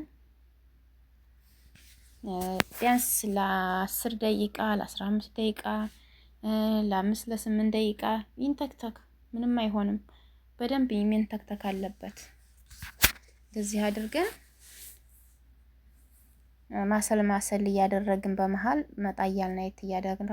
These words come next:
ነው። እሳታችንን ቅንስ አድርገን ቢንተከተክ ምንም አይሆንም። አንተክትኩት።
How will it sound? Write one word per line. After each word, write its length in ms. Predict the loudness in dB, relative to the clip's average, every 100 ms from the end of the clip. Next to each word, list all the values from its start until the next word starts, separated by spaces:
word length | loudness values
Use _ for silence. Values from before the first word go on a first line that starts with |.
| 0
ነው። 140 | 0
እሳታችንን 640 | 0 0 -2 -2 -4 -4 -4
ቅንስ 260 | -4 -6 -6
አድርገን 460 | -8 -6 -6 -8 -8 -20 -20 -20 -20 -20 _ -6 -2 -2 0
ቢንተከተክ 680 | 0 0 -4 -6 -6 -8 -6 -6
ምንም 280 | 0 2 2
አይሆንም። 460 | 0 -2 -2 -2 -4 -10 -20 -10
አንተክትኩት። 760 | -8 -8 -10 -14 -14 -10 -10